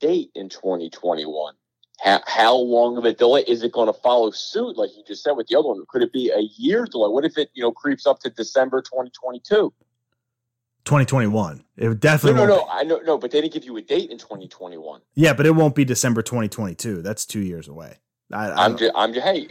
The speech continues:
Speaker 1: well, you just said it got delayed a year. What's just another year?
Speaker 2: Uh,
Speaker 1: This will be the same thing as the last system.
Speaker 2: Uh, yeah, but, but this one is a lot farther in development. I think that the
Speaker 1: All right.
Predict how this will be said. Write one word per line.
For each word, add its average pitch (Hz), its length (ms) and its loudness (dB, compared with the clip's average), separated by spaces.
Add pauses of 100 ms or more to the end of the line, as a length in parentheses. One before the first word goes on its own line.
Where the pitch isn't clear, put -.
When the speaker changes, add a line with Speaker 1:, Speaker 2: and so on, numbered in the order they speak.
Speaker 1:
well, 113 140 4
you 127 160 -8
just 139 200 -4
said 196 160 0
it 180 100 -2
got 117 180 2
delayed 123 260 2
a 110 60 -4
year. 151 320 2
What's 127 360 -2
just 127 220 -8
another 123 300 -2
year? 180 400 -4
Speaker 2:
Uh, 147 180 4
Speaker 1:
This 139 80 2
will 120 80 -6
be 127 100 -12
the 131 80 -12
same 131 280 -2
thing 139 160 -2
as 131 100 -2
the 131 60 -2
last 131 260 0
system. 202 320 -4
Speaker 2:
Uh, 165 300 2
yeah, 185 200 6
but, 175 200 2
but 165 160 0
this 196 180 2
one 180 140 4
is 147 100 4
a 143 80 4
lot 131 260 2
farther 123 320 2
in 120 120 2
development. 123 520 0
I 131 120 0
think 190 320 2
that 170 180 0
the 127 240 4
Speaker 1:
All 233 80 -2
right. 339 240 -6